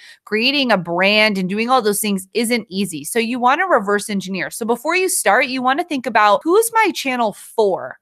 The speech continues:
And who is it not for?" You know, really being clear on that, because if you're for everyone, you won't reach everyone. You have to be for a certain group of people. You have to be, be for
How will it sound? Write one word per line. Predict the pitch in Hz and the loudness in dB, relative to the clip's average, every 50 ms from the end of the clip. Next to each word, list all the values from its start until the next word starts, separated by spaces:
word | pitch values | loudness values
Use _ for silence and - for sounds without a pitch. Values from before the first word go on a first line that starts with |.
| _ _ _ _ _ - | _ _ _ _ _ 0
And | 214 247 240 | 0 0 2
who | 208 294 339 | 2 2 2
is | 403 440 415 392 | 2 2 2 0
it | 302 202 | -2 -4
not | 185 196 185 180 220 339 - - _ | -2 0 2 2 2 2 0 -2 _
for?" | - 202 156 - - - 202 _ | -2 -2 -2 -2 -6 -12 -12 _
You | 214 226 240 | -2 0 2
know, | 240 233 240 | 2 2 0
really | 220 226 247 285 330 392 403 381 | -2 -4 -4 -2 -2 -4 -6 -6
being | 311 269 247 226 190 | -6 -6 -6 -6 -8
clear | - - - 226 240 262 | -10 -8 -6 -4 0 0
on | 247 202 185 | 0 0 2
that, | 170 160 - - | 0 -2 -2 -4
because | 208 202 240 190 220 | -4 -4 -4 -2 -2
if | 214 - | -6 -6
you're | 196 226 214 214 | -6 -6 -6 -6
for | - - 294 330 370 339 - 220 | -6 -2 2 2 4 4 2 2
everyone, | 262 247 311 311 262 202 196 180 170 165 165 175 - _ _ _ _ _ - | 0 0 0 -2 0 2 2 2 2 2 -2 -4 -10 _ _ _ _ _ -6
you | 202 226 233 | -4 -2 0
won't | 196 220 262 285 254 - | 2 4 4 4 4 2
reach | 247 262 - - | -2 -4 -2 0
everyone. | 208 170 - 151 151 - - - - - - - | 0 0 0 -4 -14 -12 -14 -14 -14 -14 -14 -10
You | 208 220 | -8 -8
have | 214 - 262 247 269 302 - | -6 -2 -2 0 -2 -2 -2
to | - 320 220 | -4 -6 -6
be | 175 190 240 254 262 240 | -4 -6 -6 -4 -4 -6
for | - - 214 208 185 | -4 -4 -2 -2 -2
a | 180 | -2
certain | - - 233 214 170 208 190 | -4 -4 -6 -6 -6 -6 -10
group | 160 - 196 208 220 220 - | -8 -6 -6 -6 -6 -6 -4
of | - 190 185 190 | -4 -4 -4 -4
people. | - 202 202 202 - 156 139 | -8 -10 -10 -8 -6 -8 -6
You | 156 190 | -4 -6
have | 202 202 | -6 -6
to | 233 | -6
be, | 202 202 202 196 | -6 -6 -6 -8
be | 175 - - 214 233 254 277 | -10 -8 -6 -4 -4 -4 -4
for | - - - 233 240 233 226 202 190 190 | -6 -6 -4 0 2 4 4 4 4 4